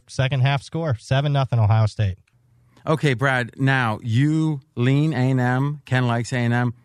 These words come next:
Speaker 2: but this does fit into the wheelhouse of Nick Saban when we do the spread profile.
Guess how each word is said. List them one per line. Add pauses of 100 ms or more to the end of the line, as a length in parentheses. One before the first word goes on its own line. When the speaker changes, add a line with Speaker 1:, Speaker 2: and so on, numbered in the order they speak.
(520)
Speaker 2:
but
this
does
fit
into
the
wheelhouse (340)
of
Nick
Saban (320)
when
we
do
the
spread
profile.